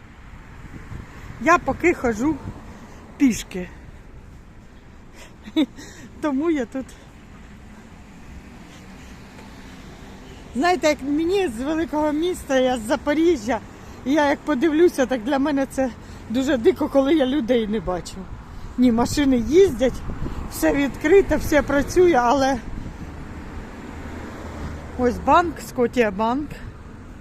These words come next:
З такими гарними вітринами, і працює тут, банкомати працюють тут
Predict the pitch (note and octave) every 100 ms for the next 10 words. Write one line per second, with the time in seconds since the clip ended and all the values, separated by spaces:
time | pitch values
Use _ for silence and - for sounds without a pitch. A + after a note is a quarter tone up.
0 | - - - - - - - - - -
1 | - - - - - - - - - G3
2 | A3 F#3+ E3+ - - - - - G#3+ A#3
3 | A3 A#3 A#3 C#4 G4 G#4+ F4 C#4 B3+ -
4 | B3+ - C4+ A#3+ - A3 - - - -
5 | - - G#3+ G#3 C4 A3+ C4 B3+ A#3 A3+
6 | A3 A3 - A3+ G#3 -